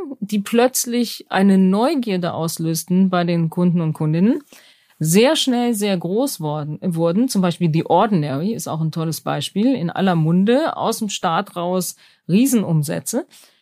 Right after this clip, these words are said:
Und dann haben die großen Kosmetikkonzerne sich das angeschaut und haben gesagt, „Oh, da ist die Innovationspower bei diesen Startups größer als bei uns selbst. Was machen wir jetzt? Wir schaffen das im Moment so nicht, also kaufen wir die.“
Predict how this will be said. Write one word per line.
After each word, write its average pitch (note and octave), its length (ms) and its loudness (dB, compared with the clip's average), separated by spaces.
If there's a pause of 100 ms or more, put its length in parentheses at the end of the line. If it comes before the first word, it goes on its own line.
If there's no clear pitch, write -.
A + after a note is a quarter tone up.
(400)
Und G#3+ 60 6
dann A#3 320 4
haben B3+ 180 4
die A3 100 2
großen A#3 440 0
Kosmetikkonzerne A#3 960 -2
sich F3 180 -6
das D#3+ 160 -6
angeschaut C#4 540 -2
und A#3 100 0
haben A#3 180 0
gesagt, G#3+ 340 -2
„Oh, B3 200 2 (400)
da G3 120 -2
ist - 220 -6
die A#3 120 -6
Innovationspower G3 1300 -2
bei F#3+ 160 2
diesen E3+ 260 0
Startups B3+ 600 -4
größer C4+ 440 2
als G3+ 140 -4
bei F3 140 -6
uns D3+ 200 -4
selbst. G3 460 -2
Was E3+ 160 -2
machen B3+ 240 2
wir F3 100 2
jetzt? D3+ 440 -6
Wir F#3 180 0
schaffen B3+ 340 0
das D#3+ 180 -2
im D#3 80 -2
Moment C#3 420 -2
so C#3+ 180 -2
nicht, E3 400 -2
also G3 220 2
kaufen D#3+ 500 -2
wir C3+ 100 -6
die.“ - 220 -16